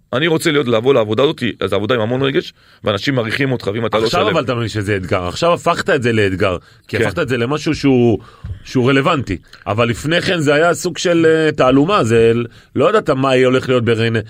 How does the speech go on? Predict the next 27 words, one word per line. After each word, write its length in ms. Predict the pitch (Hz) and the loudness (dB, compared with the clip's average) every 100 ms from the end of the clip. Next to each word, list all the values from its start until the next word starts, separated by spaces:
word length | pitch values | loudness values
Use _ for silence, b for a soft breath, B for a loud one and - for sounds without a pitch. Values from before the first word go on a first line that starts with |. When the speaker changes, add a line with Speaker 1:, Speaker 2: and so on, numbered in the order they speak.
| B 113 | B -4
Speaker 2:
יכולת 220 | 131 151 | -2 0
גם 140 | 147 147 | 0 -2
כאילו 240 | 156 151 | 0 2
להתרסק 440 | 147 143 139 190 - | 2 0 -4 -6 -4
שם. 120 | 117 | 2
Speaker 1:
כן, 80 | 554 539 427 | 2 0 -6
אז 100 | - | -16
מה, 60 | 269 - - | -16 -20 -8
אתה 80 | 131 | -2
יודע, 200 | 160 131 | 0 2
יש, 200 | 135 - | 0 -2
אתה 100 | 113 | -2
יודע, 200 | 131 117 | 0 0
עכשיו, 320 | - 127 117 | -2 -2 0
אה, 460 | 117 113 107 107 | 2 2 2 0
הלכו, 460 | 107 - - 143 127 b b b - | -2 -2 -2 0 -2 b b b 0
אה, 60 | 107 107 107 107 107 107 101 | 2 2 2 2 2 0 0
סלובודן 300 | 139 147 135 151 | 2 2 2 0
הלך 140 | 127 123 | 0 0
להפועל 280 | 113 135 113 | 0 -2 0
תל 200 | 110 95 | -2 -2
אביב. 400 | 90 117 90 - | -2 -4 -4 -6
Speaker 2:
כן. 160 | 113 90 - b b - | -4 -4 -8 b b -8
Speaker 1:
אתה, 180 | - 107 | -4 -2
זה 140 | 110 | 0
נראה 220 | 117 135 165 | 0 0 0
כאילו 260 | 196 185 | 0 0